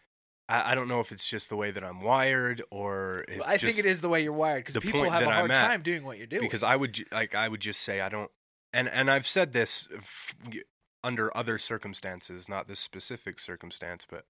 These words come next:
Speaker 1: under other circumstances where I've said, "Look, at the end of the night, you're not in my bed with me."
Speaker 2: <laughs>
Speaker 1: So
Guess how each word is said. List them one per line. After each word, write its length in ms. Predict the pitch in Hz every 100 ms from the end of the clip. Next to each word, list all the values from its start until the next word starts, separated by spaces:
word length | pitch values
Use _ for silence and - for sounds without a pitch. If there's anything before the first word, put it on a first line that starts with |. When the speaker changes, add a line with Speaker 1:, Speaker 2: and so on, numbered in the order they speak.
| -
Speaker 1:
under 180 | 98 -
other 220 | 131 135
circumstances 720 | 113 107 98 92 92 92 98 90
where 140 | 95
I've 140 | 95
said, 280 | - 95 90 - - - - _ _
"Look, 240 | 127 127 -
at 120 | 107
the 100 | 107
end 120 | 113
of 80 | 113
the 60 | 101
night, 320 | 95 120 - _ _ _ _ _
you're 160 | 101
not 140 | 139 131
in 80 | 120
my 120 | 110
bed 180 | 98 104
with 200 | 92 -
me." 220 | 62 - -
Speaker 2:
<laughs> 420 | 185 - - -
Speaker 1:
So 240 | - 104